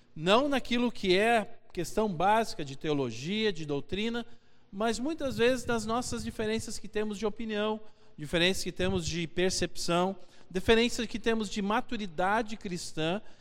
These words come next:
em que alguns ainda não chegaram lá a entender certas coisas e outros já chegaram, e o quanto nós temos, somos obrigados pela palavra de Deus a aceitar uns aos outros e ajudar uns aos outros nessa caminhada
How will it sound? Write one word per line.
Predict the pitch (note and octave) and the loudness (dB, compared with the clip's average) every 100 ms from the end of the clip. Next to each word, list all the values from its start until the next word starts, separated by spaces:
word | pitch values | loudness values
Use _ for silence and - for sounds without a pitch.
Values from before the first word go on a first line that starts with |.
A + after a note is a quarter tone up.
| - | -8
em | G3 | -2
que | G3+ | 4
alguns | A3+ A3 C4 A#3 | 6 6 2 4
ainda | A#3 A#3+ A#3+ | 2 2 2
não | A3+ | 2
chegaram | G#3+ G3+ F#3 G3 A3+ G3 | 2 2 4 4 4 4
lá | F#3 | 4
a | A3 | 2
entender | G3+ G3 F3 F3 G3 | 0 -2 0 2 0
certas | - F#3 F3 - | 0 -4 -4 -6
coisas | - F3+ A3 A3 A#3+ - - - - | -2 2 2 0 -6 -10 -12 -16 0
e | F3+ | 6
outros | G3 A3 G3+ | 8 6 2
já | F#3 | -2
chegaram, | G3 G3+ D#3+ E3 F#3+ G#3 - - - - | -4 -4 0 2 2 2 -2 -10 -14 -4
e | E3+ | -2
o | |
quanto | - G3+ B3+ B3+ | 2 4 4 0
nós | B3 A3+ - - | -4 -4 -6 -6
temos, | - A3 B3 C4+ D#4 - - - | 2 4 4 0 -6 -8 -10 -10
somos | - G#3 G3+ F3 | -6 -4 -2 2
obrigados | A3+ C4 D4 - G#3+ G#3 G#3+ A3+ - | 2 2 -2 0 4 6 4 0 -4
pela | - D#3+ | -2 -2
palavra | D#3 D3+ F#3 A3 | 0 0 0 0
de | A#3+ | -2
Deus | G3+ F3+ G#3+ - - - - - _ - | 0 2 0 -4 -12 -16 -20 -20 _ -6
a | D#3+ F3+ - E3+ | 0 0 -2 -4
aceitar | F3 - - F3+ E3+ - - F3+ G3+ G#3+ A3 | -4 -4 -6 -4 -4 -6 -8 -4 0 -2 -2
uns | F#3+ | -4
aos | F3 D3+ B2+ | -4 -4 -4
outros | C#3 C#3+ D3+ - - - - | -4 -4 -8 -8 -10 -12 -4
e | F#3+ | 2
ajudar | G#3 G#3 G#3+ F3+ D3 F#3+ A#3+ D4+ | 4 2 -2 -4 0 4 4 2
uns | B3 G#3+ | 0 -2
aos | G3 F3 D3+ | 0 0 2
outros | F#3+ F#3+ | 0 0
nessa | F3+ F3 F3+ A3 C4 - | -4 -2 0 0 0 -4
caminhada | A#3+ A3 G3 E3+ E3 F3 F#3+ | -4 -4 -4 -2 0 -2 -4